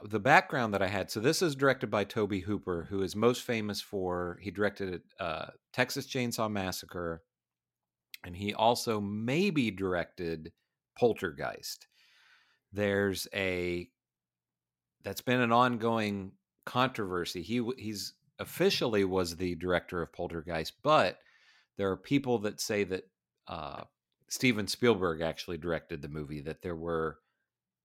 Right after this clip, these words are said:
cocaine issues on the set, and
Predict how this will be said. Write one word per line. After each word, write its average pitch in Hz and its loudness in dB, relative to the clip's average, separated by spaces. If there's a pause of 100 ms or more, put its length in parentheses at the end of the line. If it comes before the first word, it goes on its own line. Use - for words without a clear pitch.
(560)
cocaine 127 2
issues 110 2
on 104 2
the 95 -2
set, 92 0 (100)
and 82 -12